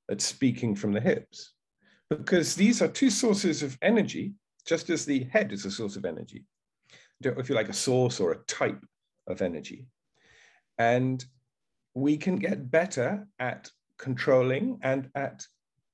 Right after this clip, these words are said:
communicating through these ways of, through these different types of, if you like, energy.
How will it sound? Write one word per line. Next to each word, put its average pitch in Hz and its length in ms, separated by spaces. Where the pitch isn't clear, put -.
communicating 196 960
through 92 460
these 101 380
ways 98 400
of, - 340
through 135 160
these 120 180
different 107 320
types 101 300
of, 95 120
if - 120
you 104 60
like, 87 220
energy. 104 520